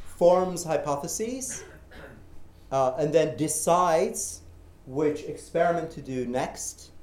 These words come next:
then does the next experiment, refines its hypotheses, et cetera. And the robot scientist discovered a few interesting biological facts. And this is a, a great line of work there.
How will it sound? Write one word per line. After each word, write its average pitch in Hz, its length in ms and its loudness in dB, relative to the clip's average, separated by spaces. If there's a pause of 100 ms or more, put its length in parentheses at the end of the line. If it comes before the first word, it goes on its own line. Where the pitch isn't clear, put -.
(360)
then 131 160 0
does 160 260 6
the 143 80 0
next 143 280 -4
experiment, 170 580 -2
refines 131 420 -4
its - 140 -16
hypotheses, 107 540 -10
et 131 60 -14
cetera. 131 360 -2
And 135 100 -2
the 156 60 0
robot 139 300 2
scientist 120 440 -4
discovered 107 460 0
a - 20 -8
few 107 320 -2 (240)
interesting 113 540 -2
biological 104 560 0
facts. - 560 0 (560)
And 113 100 -6
this 110 140 -10
is 107 140 -10
a, 120 200 -12
a - 20 -10
great 110 360 -2
line 101 240 -4
of 95 80 -10
work 135 420 -2
there. 80 300 -8